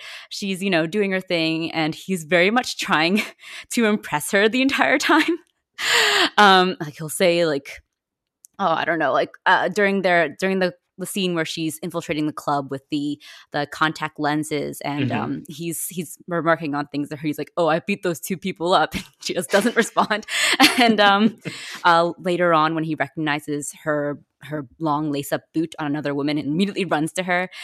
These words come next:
Speaker 1: and his just behavior every time she's around is, "Oh my God, my crush is here."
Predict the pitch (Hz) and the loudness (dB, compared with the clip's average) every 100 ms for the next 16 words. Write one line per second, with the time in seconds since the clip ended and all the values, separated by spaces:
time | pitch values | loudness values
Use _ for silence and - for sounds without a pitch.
0 | - - 170 156 160 208 196 - 202 - | -16 -10 -4 -4 -2 -4 -4 -4 -6 -6
1 | - _ _ _ _ 196 - 196 214 226 | -20 _ _ _ _ -4 -4 -2 0 0
2 | 196 196 196 185 185 175 165 139 151 156 | 0 -2 -2 -4 -4 -4 -2 0 0 0
3 | 147 185 156 147 143 107 117 - - - | -4 -6 -8 -6 -6 -6 -8 -6 -6 -6
4 | 151 190 175 | -8 -4 -2